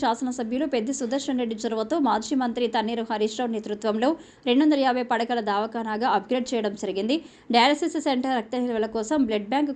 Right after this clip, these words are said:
కరోనా కష్టకాలంలో పెద్ది పిలుపుతో రాష్ట్రానికి నర్సంపేట దాతగా, రక్తదాతగా నిలిచింది. పెద్ది చొరవతో నర్సంపేటలో అంతర్గత బీటీ రోడ్లు, సీసీ రోడ్లు, మిషన్ భగీరథ పథకం ద్వారా ఇంటింటికి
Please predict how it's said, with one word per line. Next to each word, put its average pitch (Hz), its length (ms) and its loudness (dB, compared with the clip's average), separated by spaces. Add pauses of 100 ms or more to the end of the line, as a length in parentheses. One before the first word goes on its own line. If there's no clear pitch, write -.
కరోనా 226 340 0
కష్టకాలంలో 226 580 -2 (120)
పెద్ది 208 260 -2
పిలుపుతో 220 400 -2
రాష్ట్రానికి 233 480 -2 (140)
నర్సంపేట 254 420 -2 (100)
దాతగా, 240 360 0 (440)
రక్తదాతగా 240 680 4
నిలిచింది. 190 380 -8 (360)
పెద్ది 254 260 2
చొరవతో 294 380 4 (280)
నర్సంపేటలో 330 600 2
అంతర్గత 277 380 0 (100)
బీటీ 233 280 2
రోడ్లు, 254 280 0
సీసీ 254 300 0
రోడ్లు, 233 280 0
మిషన్ 247 300 0
భగీరథ 226 300 0 (100)
పథకం 233 340 -4
ద్వారా 220 220 2 (400)
ఇంటింటికి 294 360 2